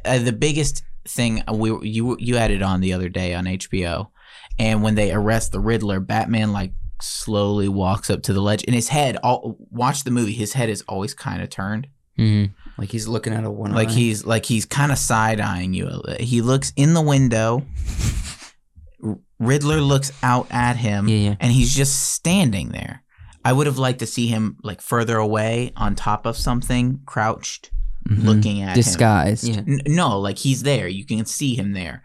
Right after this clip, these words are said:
Speaker 1: and they're making eye contact from there.
Speaker 3: That'd be pretty cool.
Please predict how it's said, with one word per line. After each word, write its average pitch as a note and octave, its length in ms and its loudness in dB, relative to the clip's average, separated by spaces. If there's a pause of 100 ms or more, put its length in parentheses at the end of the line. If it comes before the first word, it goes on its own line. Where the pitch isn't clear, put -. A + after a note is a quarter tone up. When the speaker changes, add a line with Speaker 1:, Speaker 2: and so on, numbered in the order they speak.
(260)
Speaker 1:
and G#2 200 0
they're G#2 140 2
making G2 400 -2
eye E2+ 160 -10
contact C3+ 500 -8
from - 180 -10
there. - 200 -14 (240)
Speaker 3:
That'd B2 140 6
be C3 100 8
pretty G#2+ 200 4
cool. - 380 0